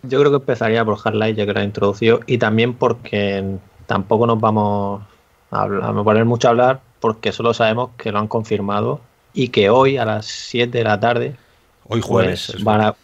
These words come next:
Speaker 1: a, van a compartir la información realmente. Entonces ya hablaremos de, más en profundidad del
Speaker 2: Ujú.
Speaker 1: juego, pero es que ahora mismo solo sabemos que se llama Half-Life Alice y que va de Alice Vance,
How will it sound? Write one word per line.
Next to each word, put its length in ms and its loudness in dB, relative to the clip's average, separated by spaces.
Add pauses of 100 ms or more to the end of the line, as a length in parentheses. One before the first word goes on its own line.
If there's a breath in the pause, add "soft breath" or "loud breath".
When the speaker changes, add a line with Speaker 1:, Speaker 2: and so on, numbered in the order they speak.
(180)
Speaker 1:
a, 60 -18 (160)
van 240 0
a 80 0
compartir 640 0
la 180 -2
información 480 -2
realmente. 380 -2
Entonces 280 2
ya 140 2
hablaremos 540 0
de, 440 -6 (300)
más 240 -2
en 100 -4
profundidad 500 -4
del 100 -4
Speaker 2:
Ujú. 80 -8
Speaker 1:
juego, 280 2
pero 180 -2
es 40 -10
que 100 -4
ahora 140 0
mismo 400 2 (160)
solo 240 0
sabemos 380 0
que 100 -6
se 100 -4
llama 240 0 (140)
Half-Life 540 -2 (240)
Alice 440 -2 (140)
y 100 -10
que 120 -4
va 180 2
de 140 0
Alice 260 -2
Vance, 380 -4